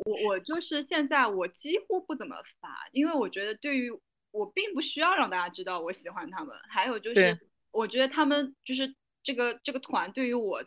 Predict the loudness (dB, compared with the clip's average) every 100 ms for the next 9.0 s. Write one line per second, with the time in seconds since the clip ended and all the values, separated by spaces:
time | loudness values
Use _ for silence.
0 | _ -10 -8 -8 -8 -8 -8 -8 -8 -10
1 | -12 _ 2 4 6 4 4 4 2 -2
2 | -6 -8 -14 _ _ -12 -8 -6 -6 -6
3 | -4 -6 -6 -8 -2 -2 -2 -8 -12 8
4 | 10 10 6 2 4 4 4 -4 -4 -2
5 | 0 -2 -8 -6 -4 -4 _ -2 0 4
6 | 6 6 4 0 -2 0 0 2 2 4
7 | 2 2 -2 -4 -6 -2 0 2 0 -2
8 | -6 -4 -2 -2 -4 -8 -6 -6 -2